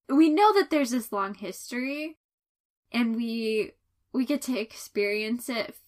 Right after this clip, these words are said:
firsthand in this book, and it's, it's done through the mechanism of time travel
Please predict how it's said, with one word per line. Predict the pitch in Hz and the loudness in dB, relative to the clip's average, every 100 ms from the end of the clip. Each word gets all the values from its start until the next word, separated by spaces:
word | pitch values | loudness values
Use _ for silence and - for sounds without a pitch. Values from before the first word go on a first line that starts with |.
| _ | _
firsthand | - 185 208 - - - 190 190 240 | -8 -6 -6 -10 -14 -12 -8 -6 -4
in | 320 | -2
this | 370 370 | -4 -6
book, | - 415 - - | 0 0 0 -4
and | 240 | -4
it's, | 285 - - _ _ _ _ _ _ | -4 -6 -16 _ _ _ _ _ _
it's | 285 - 262 | -6 -4 -2
done | - 320 359 320 | 4 6 6 4
through | 330 | 4
the | 330 | 4
mechanism | 269 254 269 262 269 277 240 | 4 4 2 0 2 0 0
of | 214 - | -4 -8
time | - 196 214 | -4 -2 -2
travel | 254 262 269 277 277 | -4 -2 0 0 -2